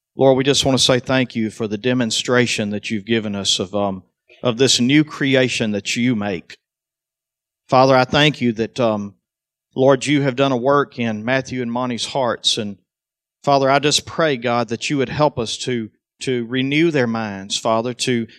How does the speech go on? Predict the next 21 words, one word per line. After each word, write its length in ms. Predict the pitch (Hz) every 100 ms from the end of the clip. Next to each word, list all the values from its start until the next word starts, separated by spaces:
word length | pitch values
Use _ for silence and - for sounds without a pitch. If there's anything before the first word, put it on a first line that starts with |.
| _ -
to 140 | 135
help 220 | 160 160
them 160 | 165 143
to 140 | 139
walk 500 | 120 127 160 170 -
out 320 | 143 160 160
and 160 | 135 120
put 300 | - 196 -
on 380 | 160 170 170 135
the 100 | 120
Lord 240 | 127 131
Jesus 400 | 117 139 117 117
Christ 540 | - 135 135 120 107 123
and 100 | 117
live 340 | 131 170 170
in, 200 | 151 127 - - _
in 160 | 139 131
true 300 | - 202 175
righteousness 720 | 151 156 151 123 - 120 -
and 80 | 104
holiness. 760 | - 120 104 90 92 - -